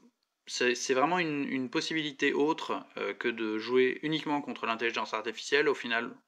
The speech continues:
je vous ai dit, comme il n'y a pas beaucoup de niveaux de difficulté, on en a vite fait le tour. Et puis, bah, les animations qui sont vraiment, euh, très très bien.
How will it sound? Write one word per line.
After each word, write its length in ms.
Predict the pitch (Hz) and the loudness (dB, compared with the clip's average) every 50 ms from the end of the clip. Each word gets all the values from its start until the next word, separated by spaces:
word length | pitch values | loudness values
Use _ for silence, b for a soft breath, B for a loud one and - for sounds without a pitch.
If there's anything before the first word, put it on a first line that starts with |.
| _ _ - | _ _ -12
je 60 | - 123 | -8 -6
vous 160 | 120 117 120 | -2 4 4
ai 80 | 123 | 4
dit, 180 | 120 120 120 127 123 B B B B B | 4 2 -8 -10 -12 B B B B B
comme 140 | B - 131 | B -2 0
il 40 | 135 | 0
n'y 40 | 131 | 2
a 40 | 127 | 2
pas 100 | 135 135 | 2 2
beaucoup 240 | 139 135 131 143 | 2 2 0 0
de 40 | 139 | 0
niveaux 200 | 135 131 127 131 | 0 2 4 4
de 60 | 127 | 2
difficulté, 420 | 123 123 - - 127 117 113 - - | 2 0 -4 -4 -4 -4 -2 -2 -2
on 160 | 123 117 110 | -2 -2 -4
en 80 | 104 98 | -4 -4
a 80 | 98 | -4
vite 180 | 104 135 151 - | -6 -6 -4 -2
fait 100 | - 123 | -2 -2
le 100 | - - | -2 -2
tour. 440 | - - 110 107 127 165 202 - b b b b b b b b b b b b b b b b b b b b b b b b _ _ _ _ _ _ _ _ - | -8 -6 -2 -2 -2 -2 -2 -6 b b b b b b b b b b b b b b b b b b b b b b b b _ _ _ _ _ _ _ _ -2
Et 80 | 139 | -2
puis, 380 | 127 - - - 143 151 165 170 | -2 -2 -4 -6 -4 -4 -2 4
bah, 140 | 151 147 135 | 6 6 8
les 180 | 135 135 135 | 8 6 6
animations 580 | 135 131 127 123 120 110 117 - - 110 117 139 | 6 2 2 2 0 0 -2 -2 -4 -4 -4 -6
qui 140 | - - 127 | -8 -8 -8
sont 160 | - 113 107 | -8 -6 -6
vraiment, 500 | 98 101 101 101 107 113 120 120 113 95 | -2 -2 -2 -2 -2 -4 -4 -4 -4 -4
euh, 80 | 92 | -6
très 220 | 92 - - - 139 | -8 -8 -8 -8 -8
très 180 | - - 113 | -8 -8 -10
bien. 140 | 98 87 - | -10 -10 -14